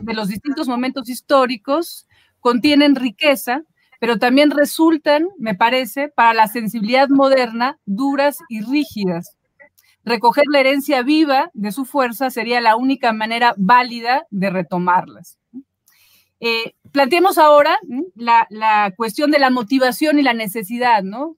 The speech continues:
¿Qué nos llevaría a reconfigurar estas formas, ¿no? Eh, bueno, se nos ocurren varias motivaciones, ¿no?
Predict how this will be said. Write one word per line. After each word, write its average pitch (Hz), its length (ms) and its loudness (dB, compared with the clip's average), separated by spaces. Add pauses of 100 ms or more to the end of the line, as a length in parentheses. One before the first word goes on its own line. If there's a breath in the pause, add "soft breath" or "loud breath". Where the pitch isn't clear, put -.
(120)
¿Qué 269 160 -2
nos 277 160 0
llevaría 233 720 0
a 262 100 -4
reconfigurar 202 840 -4
estas 202 340 -8
formas, 175 460 -6
¿no? 254 120 -20 (800 soft breath)
Eh, 240 260 -2
bueno, 262 220 0
se 285 120 -2
nos 277 120 0
ocurren 381 480 0
varias 302 640 2
motivaciones, 233 960 -4
¿no? 254 120 -16